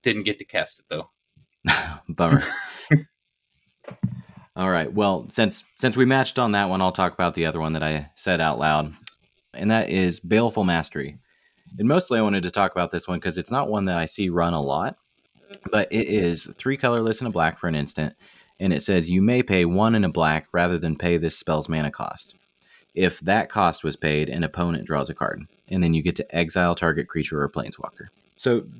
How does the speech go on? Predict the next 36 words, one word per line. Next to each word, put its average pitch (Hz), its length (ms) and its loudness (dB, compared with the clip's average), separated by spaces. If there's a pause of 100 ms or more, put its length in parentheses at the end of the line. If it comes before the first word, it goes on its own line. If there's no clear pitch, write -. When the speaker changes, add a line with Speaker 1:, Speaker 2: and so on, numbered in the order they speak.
(220)
Speaker 2:
depending 151 380 0
on 143 80 4
the 107 80 4
game 101 260 2
you're 90 160 4
in, 78 340 0 (440)
I 95 100 0
feel 117 140 0
like 117 120 2
there 95 100 2
might 90 300 0
be 95 100 -6
somebody 98 300 -2
who's 87 160 -4
falling 87 260 0
behind 82 320 -2
anyway 92 320 -2
that 85 180 -2
you 78 80 -4
wouldn't, 82 400 0
you 104 160 0
wouldn't 123 200 6
mind 95 260 4
if 73 80 -4
they 80 340 2 (120)
draw 80 240 4
a - 20 0
card, 92 340 0 (440)
and 110 100 6
it 101 80 6
doesn't 110 220 4
have 101 160 0
to 90 60 -4
be 92 120 4
the 82 140 2
same 85 400 4